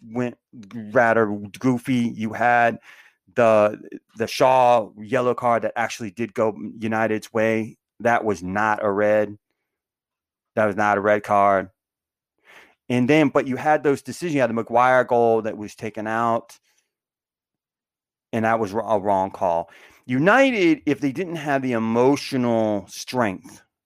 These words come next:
you gotta remember, go back to Tottenham when,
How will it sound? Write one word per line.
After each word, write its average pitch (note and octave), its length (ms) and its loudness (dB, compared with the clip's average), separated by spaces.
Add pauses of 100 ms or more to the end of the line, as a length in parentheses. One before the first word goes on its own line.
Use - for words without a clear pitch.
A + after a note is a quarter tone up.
(2000)
you A#2+ 100 -4
gotta D#3 200 4
remember, D#3 300 0
go D3+ 120 0
back G3 200 0
to D3+ 80 -8
Tottenham C3 480 -2
when, A2+ 160 -4